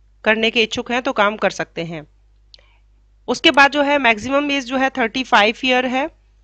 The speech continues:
यहाँ पर सैलरी आप देखें, मंथली सैलरी जो है रेंज दिया हुआ है थर्टी फ़ाइव थाउजेंड से लेकर फिफ्टी थ्री थाउजेंड तक,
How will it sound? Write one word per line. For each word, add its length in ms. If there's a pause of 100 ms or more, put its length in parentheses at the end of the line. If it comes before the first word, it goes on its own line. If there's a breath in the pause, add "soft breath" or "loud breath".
(560)
यहाँ 260
पर 140
सैलरी 400
आप 120
देखें, 360 (500)
मंथली 340
सैलरी 420
जो 140
है 300 (120)
रेंज 380
दिया 280
हुआ 200
है 60
थर्टी 280
फ़ाइव 260
थाउजेंड 300
से 100
लेकर 280
फिफ्टी 420
थ्री 280
थाउजेंड 480
तक, 260